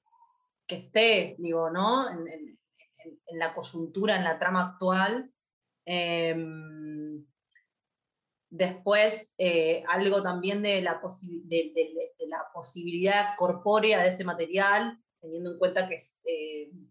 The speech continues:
un concurso de dramaturgia, digo, ¿no? Como eh, que no sea muy narrativo o excesivamente poético, digo, que si bien puede desprender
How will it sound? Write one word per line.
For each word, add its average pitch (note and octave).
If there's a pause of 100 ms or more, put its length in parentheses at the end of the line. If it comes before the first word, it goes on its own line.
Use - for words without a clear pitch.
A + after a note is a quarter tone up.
un E3
concurso F#3
de E3+
dramaturgia, F#3+ (520)
digo, D#3+
¿no? F3
Como D#3+ (360)
eh, E3
que E3
no F3
sea F3+
muy F#3
narrativo F#3+ (360)
o E3+
excesivamente F3+
poético, G3
digo, E3
que -
si -
bien F#3
puede G3
desprender F#3